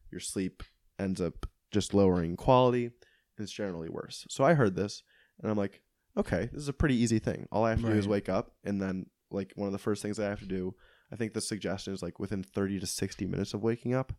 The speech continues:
Speaker 1: is when you're supposed to get your ten minutes of light
Speaker 2: Right.
Speaker 1: exposure.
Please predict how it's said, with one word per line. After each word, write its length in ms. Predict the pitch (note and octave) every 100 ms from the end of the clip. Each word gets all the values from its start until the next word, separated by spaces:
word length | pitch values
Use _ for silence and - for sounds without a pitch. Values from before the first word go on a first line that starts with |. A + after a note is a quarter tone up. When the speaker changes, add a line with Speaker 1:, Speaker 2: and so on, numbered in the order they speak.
| _ _ _ _ -
Speaker 1:
is 160 | A2+
when 140 | A2 A2+
you're 80 | A2+
supposed 280 | - B2
to 80 | -
get 200 | A2+ B2
your 100 | A2
ten 200 | - A#2
minutes 240 | A#2 A#2 B2
of 100 | A#2
light 120 | A#2
Speaker 2:
Right. 60 |
Speaker 1:
exposure. 580 | A#2 B2 A#2+ B2 C#3 C#3+